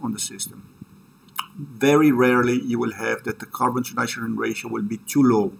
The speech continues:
Normally, it's, uh, when it's low, it's in a good range. Yeah,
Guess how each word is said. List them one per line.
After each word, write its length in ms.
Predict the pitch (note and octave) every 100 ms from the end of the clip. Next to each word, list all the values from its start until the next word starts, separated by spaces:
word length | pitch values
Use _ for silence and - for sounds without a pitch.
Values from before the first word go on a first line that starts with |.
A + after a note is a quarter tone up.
| - - - -
Normally, 560 | B2+ C#3 D3 D3 D3 C#3+
it's, 240 | C3 -
uh, 200 | D3 B2+
when 180 | B2+ C3+
it's 240 | C#3 -
low, 320 | C3+ C3+ D#3 D#3
it's 160 | C#3
in 100 | C#3
a 60 | B2
good 320 | G#2+ C3+ C3 -
range. 480 | B2+ A2+ G2+ F#2+ - _
Yeah, 180 | B2 C#3